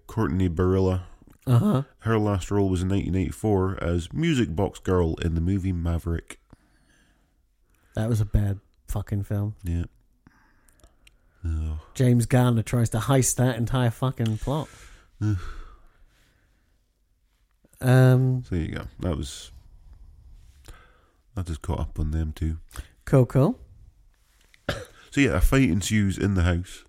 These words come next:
Speaker 2: Yeah,
Speaker 1: with
Speaker 2: I,
Speaker 1: the
Speaker 2: I
Speaker 1: dog.
Speaker 2: described it merely as hijinks.
Speaker 1: Yeah. But then he does appear from behind that door,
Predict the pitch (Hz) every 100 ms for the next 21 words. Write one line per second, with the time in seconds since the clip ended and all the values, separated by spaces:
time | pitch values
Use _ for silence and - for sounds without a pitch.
0 | _ - - - - 151 143 156 175 165
1 | 165 147 160 139 139 135 131 127 120 -
2 | 139 131 120 113 110 - - _ - 80
3 | 82 - _ - - 117 117 117 123 110
4 | - 107 98 98 92 92 90 85 92 82